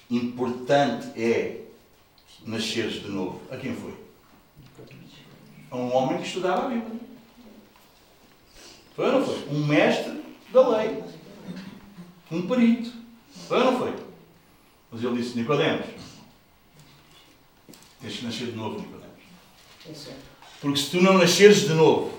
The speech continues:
Speaker 1: se tu não nasceres de novo, tu não vês, nem entras. Tu não vês, nem entras.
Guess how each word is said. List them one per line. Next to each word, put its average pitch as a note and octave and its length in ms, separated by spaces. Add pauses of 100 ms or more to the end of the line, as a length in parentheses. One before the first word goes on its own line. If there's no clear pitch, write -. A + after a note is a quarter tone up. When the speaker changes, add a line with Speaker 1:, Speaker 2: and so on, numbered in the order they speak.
(840)
Speaker 1:
se - 180
tu F3 80
não G3+ 220
nasceres F#3 460
de C#3+ 100
novo, C3 500 (960)
tu C#3 120
não B2+ 360
vês, - 560 (840)
nem D#3+ 480 (800)
entras. C#3+ 340 (3750)
Tu D#3 100
não D#3 240
vês, F#3+ 520
nem F#3 220
entras. D3 300